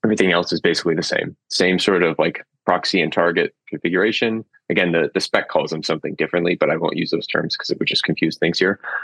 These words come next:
And, uh, everything else is basically the same. And, um, this is, you know, this is a cool, like, generalization, because now you can imagine, like, using, um, O H T T P for, you know, sending,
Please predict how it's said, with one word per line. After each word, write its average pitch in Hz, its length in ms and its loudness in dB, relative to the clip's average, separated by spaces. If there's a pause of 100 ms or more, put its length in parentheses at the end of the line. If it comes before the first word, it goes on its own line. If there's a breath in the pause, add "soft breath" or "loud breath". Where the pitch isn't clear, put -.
(340 loud breath)
And, 82 240 2
uh, 65 340 4
everything 87 280 2
else 87 220 2
is 82 180 -2
basically 90 340 0
the 85 60 -2
same. 113 280 2
And, 80 240 -2
um, 85 380 -2 (200)
this 117 200 0
is, 123 340 0
you 110 100 2
know, 87 140 2
this - 180 -2
is 107 100 2
a 101 80 0
cool, 107 480 2 (200)
like, 92 120 -2
generalization, 107 600 2
because 98 260 -2
now 104 200 2
you 98 200 0
can 101 100 -6
imagine, 87 480 0
like, 80 240 -2 (380 soft breath)
using, 98 640 2 (240)
um, 78 280 2
O 92 140 2
H - 120 -2
T 90 80 -2
T 85 120 0
P 87 320 2
for, 85 560 2 (220)
you 82 80 0
know, 80 160 -2 (540 soft breath)
sending, 110 720 2